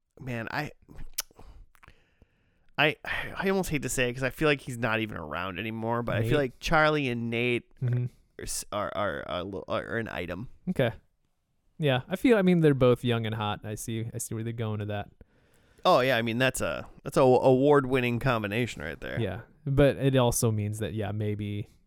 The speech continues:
Speaker 2: maybe Nate dies, but we'll see. Um, so, yeah, I was asking about your good guy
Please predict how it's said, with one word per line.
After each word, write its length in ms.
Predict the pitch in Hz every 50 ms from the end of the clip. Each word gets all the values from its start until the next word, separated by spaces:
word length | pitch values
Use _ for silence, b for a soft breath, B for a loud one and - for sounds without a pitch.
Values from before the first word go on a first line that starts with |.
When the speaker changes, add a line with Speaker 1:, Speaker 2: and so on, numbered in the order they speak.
| _ _ _ _ _
Speaker 2:
maybe 300 | 131 120 110 104 104 110
Nate 340 | 107 107 104 101 95 110 -
dies, 440 | - 90 95 98 98 - - - -
but 200 | - - - -
we'll 140 | 120 113 107
see. 260 | - - - - - - _ b b b b b b b b b b b b b b b b b b b b b b _ _
Um, 640 | 139 147 151 151 156 151 151 151 151 151 151 147 143 b b b b b b b b b b b _ _ _ _ _ _ _ _ _ _ _ _
so, 140 | - -
yeah, 200 | 165 170 156 -
I 20 | 117
was 120 | 139 147
asking 260 | 170 190 208 - 208
about 160 | 196 185 175 156
your 120 | 147 147
good 280 | 135 123 135 139 135 127
guy 640 | 135 127 127 123 123 120 120 120 117 113 117 117